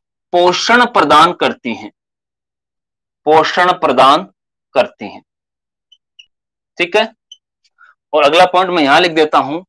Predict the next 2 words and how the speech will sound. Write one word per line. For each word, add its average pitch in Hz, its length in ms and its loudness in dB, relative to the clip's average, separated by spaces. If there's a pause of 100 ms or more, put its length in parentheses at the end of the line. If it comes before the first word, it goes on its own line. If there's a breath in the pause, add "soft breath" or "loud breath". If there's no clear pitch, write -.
(640)
पोषण 185 680 2 (2000)
प्रदान 185 640 2